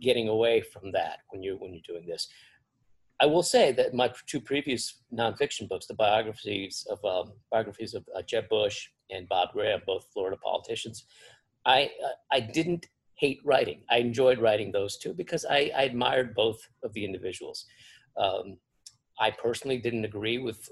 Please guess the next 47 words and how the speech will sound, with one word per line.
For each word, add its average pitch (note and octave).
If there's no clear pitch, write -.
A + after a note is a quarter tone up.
with G#2+
Jeb G2
view, A2
uh, A2+
Jeb G2+
Bush's -
view A2
of G#2+
the G#2
world. G2
But C#3+
he -
worked A#2+
hard. B2+
He's -
smart. -
He -
didn't A2+
insult G2+
people A#2+
all B2
the B2+
time. C#3
He, A#2
he C#3
took A3+
the F#3+
job C3+
seriously. G#2
And A#2
so A#2+
in A#2+
the A#2
end, B2+
it -
was, A2
uh, A2
you A#2+
know, A2+
it -
was A2
a B2
good C3+
experience A#2
to -
write B2
that. -